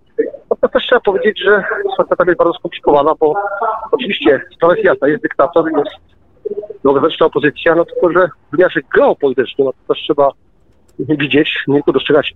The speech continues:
ak-, taki aspekt wolnościowy, ale geopolityczny. E, e, duża część tej opozycji, duża część tej opozycji, podkreślam to, jest, e, nie mniej prorosyjska niż pan Łukaszenko, więc, więc, e, to jest tak, że,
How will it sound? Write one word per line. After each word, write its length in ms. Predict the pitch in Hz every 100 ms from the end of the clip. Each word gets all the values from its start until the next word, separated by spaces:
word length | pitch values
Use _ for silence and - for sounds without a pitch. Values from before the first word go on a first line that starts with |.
| -
ak-, 320 | 135 - -
taki 260 | 151 - -
aspekt 280 | - 139
wolnościowy, 480 | 127 151 139 151 131 143 139
ale 200 | 143 139
geopolityczny. 760 | 143 147 143 143 131 - 165 175 - _ _ _ _ _
E, 80 | -
e, 80 | 143 - - 160 180 196
duża 180 | 165 175
część 200 | - 165
tej 100 | 170
opozycji, 460 | 151 139 113 - 135
duża 140 | 165
część 200 | - -
tej 100 | 135
opozycji, 240 | - 127
podkreślam 420 | - - 135 143 127
to, 220 | 160 165 _ _ _ _ _ -
jest, 500 | 160 170 - - -
e, 240 | 180 170 151 151
nie 160 | 160
mniej 180 | 185 190
prorosyjska 640 | - 160 - 135 - -
niż 140 | 156 156
pan 140 | 202
Łukaszenko, 580 | 208 240 - 226 - 139
więc, 180 | 135 127
więc, 140 | 147 147 - - - - - - _
e, 120 | 135 - -
to 80 | 175
jest 140 | 170
tak, 260 | 160 156 156
że, 220 | 165 170